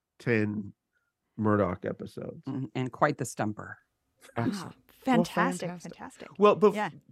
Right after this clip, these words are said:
Speaker 3: thank you both for being here. I really appreciate your time. <laughs> Really appreciate your wisdom and how, like I said, you guys, you crack me up with the whole podcast. I do love listening to it. I love all you find. So thank you so much for coming on ours. I appreciate it.
Speaker 4: Yes.
Speaker 3: Do you wanna,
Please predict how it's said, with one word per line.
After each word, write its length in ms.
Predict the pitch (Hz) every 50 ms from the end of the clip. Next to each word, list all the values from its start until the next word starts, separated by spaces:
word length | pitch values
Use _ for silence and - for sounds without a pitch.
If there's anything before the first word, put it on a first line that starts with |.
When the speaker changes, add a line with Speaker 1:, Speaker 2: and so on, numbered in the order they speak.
| _
Speaker 3:
thank 280 | - 214 214 240 233 -
you 220 | 233 233 240 277 - _ _ _ - - -
both 280 | - 160 170 190 202 -
for 140 | - - 156
being 240 | 139 - 156 151 147
here. 180 | 147 143 147
I 140 | 113 143 139 143 -
really 140 | 165 175 175
appreciate 400 | 165 - - 165 143 - 151 113
your 80 | 110 135
time. 240 | - 131 131 127
<laughs> 60 | 139 156
Really 140 | 147 165 214
appreciate 720 | - - - 202 180 - - - - - 175 170 - -
your 160 | 165 175 165
wisdom 360 | 147 156 160 147 143 160 147 139
and 120 | 135 127
how, 180 | 131 139 139 -
like 160 | 127 147 -
I 60 | 175
said, 180 | 143 165 143 147
you 80 | 151
guys, 180 | 151 185 190 - - - - 240 220 170 -
you 100 | - 151 - -
crack 320 | - - 185 196 196 -
me 80 | 180 165
up 160 | 156 - -
with 80 | 147
the 80 | - 139
whole 140 | 131 143 135
podcast. 360 | 135 131 127 127 131 131 -
I 80 | 135 127
do 200 | 135 - 180 190
love 220 | 165 151 135 -
listening 220 | 131 127 - 135 123
to 60 | 120
it. 60 | - - 120
I 40 | 131
love 220 | 135 143 147 143
all 100 | 139 131
you 100 | 127 123
find. 320 | - - 110 110 107 110
So 140 | - 127 107 - _ _ -
thank 200 | 175 196 196 -
you 60 | 151
so 160 | 135 - 139
much 180 | 127 117 113 -
for 100 | - 110
coming 340 | - - 120 120 110 110 110
on 100 | 107 -
ours. 300 | - 98 98 104 107 98
I 60 | 78
appreciate 460 | - - - - 127 123 - 123 117
it. 140 | 120 - - -
Speaker 4:
Yes. 320 | 175 170 165 165 165 - - 143
Speaker 3:
Do 100 | 143 175
you 100 | 196 196
wanna, 440 | 185 196 190 190 190 185 180 170